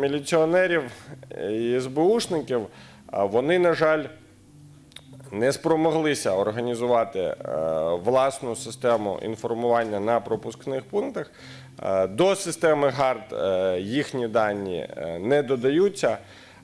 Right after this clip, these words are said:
Е, в результаті відбувається проста річ.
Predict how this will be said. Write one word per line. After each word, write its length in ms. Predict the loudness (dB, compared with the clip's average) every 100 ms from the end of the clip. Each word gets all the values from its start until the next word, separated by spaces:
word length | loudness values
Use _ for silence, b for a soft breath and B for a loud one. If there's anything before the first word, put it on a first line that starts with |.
| -8
Е, 200 | 0 2
в 100 | 2
результаті 680 | 0 0 -2 2 0 2 -2
відбувається 920 | -2 -4 0 2 2 0 0 2 2
проста 480 | 0 -2 -4 0 0
річ. 260 | 0 -6